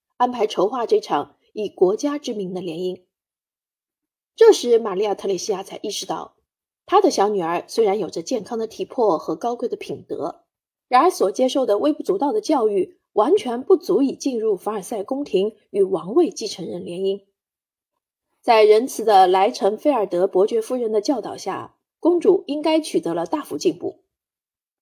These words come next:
在哈布斯堡宫廷主要有三种语言，公主勉强能用德语阅读与写作，她的法语很拙劣，她的意大利语让人完全无法理解。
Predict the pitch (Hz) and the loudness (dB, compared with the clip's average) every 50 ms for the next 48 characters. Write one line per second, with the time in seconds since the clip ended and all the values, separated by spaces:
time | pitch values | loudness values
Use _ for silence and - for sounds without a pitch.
0 | _ _ _ _ _ _ _ _ _ _ - - 277 269 269 294 302 302 311 - | _ _ _ _ _ _ _ _ _ _ 2 4 6 6 6 4 0 0 0 0
1 | 330 294 226 175 - 220 226 220 - 220 185 185 196 - 214 185 190 208 196 170 | 0 0 0 -2 -2 -4 -6 -4 -2 0 0 0 -2 -2 -2 -2 -2 -2 -4 -4
2 | 175 - 214 214 214 196 196 190 185 175 170 160 156 170 185 190 - _ _ _ | -4 -4 -4 -2 -2 -4 -4 -4 -4 -4 -4 -4 -2 -4 -4 -6 -8 _ _ _
3 | _ _ _ _ _ _ - 330 349 359 311 262 220 202 208 196 180 180 - - | _ _ _ _ _ _ 2 2 4 4 4 4 2 4 2 2 0 0 -4 -6
4 | 190 208 262 254 226 220 240 233 208 202 - - 175 180 220 247 226 156 - - | -4 -4 -2 0 0 0 0 0 -2 -4 -4 -4 -2 0 0 0 -2 -4 -6 -4
5 | - 247 233 - - 175 185 196 196 - - - - - - 190 - - _ _ | -2 0 0 0 0 -2 -4 -4 -4 -4 -4 -4 -4 -2 -6 -6 -6 -6 _ _
6 | _ _ _ _ _ _ _ _ - 339 349 320 254 - 190 170 214 427 180 170 | _ _ _ _ _ _ _ _ 0 2 2 2 2 -2 -2 -2 -2 -2 -4 -6
7 | - - 196 143 127 - 180 139 127 151 196 196 - - _ _ _ _ _ _ | -10 -12 -12 -12 -10 -8 -8 -6 -2 2 2 2 2 0 _ _ _ _ _ _
8 | - - 214 214 196 - - 254 226 233 214 220 247 247 208 180 - - - _ | -8 -4 0 0 0 0 -2 -6 -8 -8 -6 -6 -6 -6 -6 -6 -8 -10 -12 _
9 | - 185 185 185 190 - - - 175 - 156 190 185 - 190 170 175 180 170 - | -10 -10 -8 -8 -10 -10 -10 -10 -10 -10 -10 -14 -12 -12 -12 -10 -10 -10 -10 -10
10 | 175 165 165 147 160 - - - - _ | -10 -10 -8 -8 -8 -8 -10 -12 -12 _